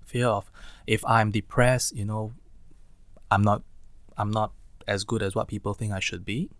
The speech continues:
Now, these are social expectations, family expectations, even job expectations, or even self-imposed personal expectations that if a person doesn't look at honestly, they will tend to believe that this is what drives them.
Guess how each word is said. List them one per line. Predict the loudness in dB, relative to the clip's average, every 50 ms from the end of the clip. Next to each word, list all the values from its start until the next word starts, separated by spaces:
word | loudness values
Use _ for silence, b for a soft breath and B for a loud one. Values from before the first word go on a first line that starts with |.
| -18 -16 B B B B B
Now, | 0 0 2
these | 4 4 4 4 4 2
are | 0
social | 0 0 -2 -2 -2 -2 -4
expectations, | -4 -6 -8 -10 -8 -6 -4 -4 -2 -2 -2 -2 -4
family | -4 -2 -2 0 -2 -2
expectations, | -4 -6 -8 -10 -10 -10 -8 -6 -4 -2 -2 -2 -2 -4 -4
even | -4 -4 -4 -4
job | -2 0 0 0 0
expectations, | -2 -4 -6 -8 -8 -10 -12 -10 -8 -6 -4 -4 -4 -4 -4
or | -2 0
even | 0 0 0 2 4
self-imposed | 6 6 6 6 6 4 2 -2 -6 -6 -6 -4 -4 -4 -4 -4 -4
personal | -4 -4 -2 -2 -4 -4
expectations | -6 -6 -8 -10 -10 -10 -8 -6 -6 -4 -4 -6 -6 -8 -8 -10 -10 b b b b b b b b
that | 4 4 4 4 2 -6 -20 -20 -20 -20 -6 2 4
if | 6 6 6 4
a | 2
person | 2 2 2 2 4 4 4 2 2 0 0
doesn't | 0 0 0 0 0 0 -2 -4 -6 -8 -14 -20 -12
look | -4 2 4 4 4 4 2 -2 -2
at | 0 0 0 -2 -4 -2 -2
honestly, | 0 0 0 0 -2 -2 -4 -4 -8 -12 -12 -12 -12 -12 -14 b b b b b b b b b b b 2
they | 4 4 4
will | 4 2 0
tend | -2 0 2 4 4 4
to | 2
believe | 0 0 -2 -2 -2 -2 -4 -4 -4 -6 -8 -8 -6
that | -6 -6 -4 -4
this | -4 -2 -2 -2
is | -2 -4 -4
what | -6 -6 -6 -4
drives | -2 -2 -2 -2 -2 -2 -4
them. | -4 -4 -8 -16